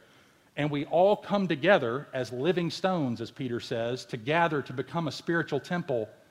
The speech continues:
the fullness of the Holy Spirit is present in, in that local assembly,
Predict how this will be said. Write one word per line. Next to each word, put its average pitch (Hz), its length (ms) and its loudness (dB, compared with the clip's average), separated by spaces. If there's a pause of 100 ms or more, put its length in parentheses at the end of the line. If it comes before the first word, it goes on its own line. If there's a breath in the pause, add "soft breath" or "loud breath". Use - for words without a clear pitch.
(400 soft breath)
the 165 120 0
fullness 214 540 2
of 170 140 0
the 170 100 4
Holy 180 300 2
Spirit 196 460 -2
is 160 100 -6
present 185 460 -2
in, 170 100 -2
in 170 120 -4
that 170 180 -2
local 170 260 0
assembly, 220 440 -4